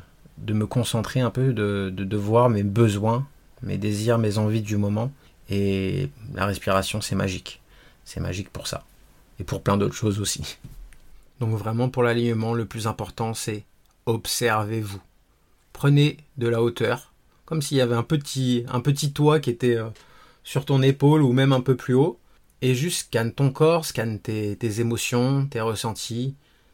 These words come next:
tes idées, tes pensées. Et su-, et reviens à de quoi tu as besoin à l'instant T. Ici et maintenant, t'as besoin de quoi ? Et surtout, accepte que t'es pas toujours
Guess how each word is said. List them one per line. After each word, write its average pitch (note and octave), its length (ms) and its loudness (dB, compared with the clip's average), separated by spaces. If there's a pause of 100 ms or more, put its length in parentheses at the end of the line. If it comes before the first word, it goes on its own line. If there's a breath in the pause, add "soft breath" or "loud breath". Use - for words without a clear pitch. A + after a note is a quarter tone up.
tes G#2+ 300 -2
idées, A2+ 300 0
tes A#2 100 -2
pensées. A#2 520 -4 (420)
Et A#2 80 -4
su-, - 240 -8
et A2+ 60 -6
reviens A#2+ 420 2
à C#3+ 240 0 (840)
de A#2 80 -4
quoi D3 260 0
tu C3+ 220 -4
as A#2 40 2
besoin A2 480 -2 (500)
à G#2 60 -10
l'instant G#2 380 -6
T. G2+ 200 -8 (520)
Ici G2+ 220 -6
et A#2 40 0
maintenant, A2 300 -6
t'as G#2+ 80 -6
besoin A2 240 -2
de G#2 40 -6
quoi ? - 280 -8 (480)
Et G2 80 -6
surtout, A#2 340 -4
accepte A#2 540 -2
que - 100 -10
t'es A#2 160 -6
pas - 160 -6
toujours G#2+ 540 -6